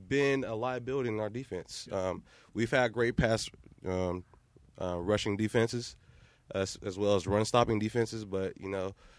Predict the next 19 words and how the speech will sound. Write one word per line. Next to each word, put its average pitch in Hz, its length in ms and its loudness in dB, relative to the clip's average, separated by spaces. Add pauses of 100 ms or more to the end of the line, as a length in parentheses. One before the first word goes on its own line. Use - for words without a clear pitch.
(140)
that 120 100 6
was 156 160 10
our 139 100 8
main 143 260 6
problem 131 260 8
this 123 100 2
past 131 280 6
year. 156 180 2
Like, 104 160 2
we 113 60 -2
couldn't 117 200 0
stop 104 260 0
running 101 260 -2
the 98 60 -6
ball 113 380 0 (500)
on 101 140 0
defense. 101 420 0
Like, 95 220 -2 (100)
our 95 240 0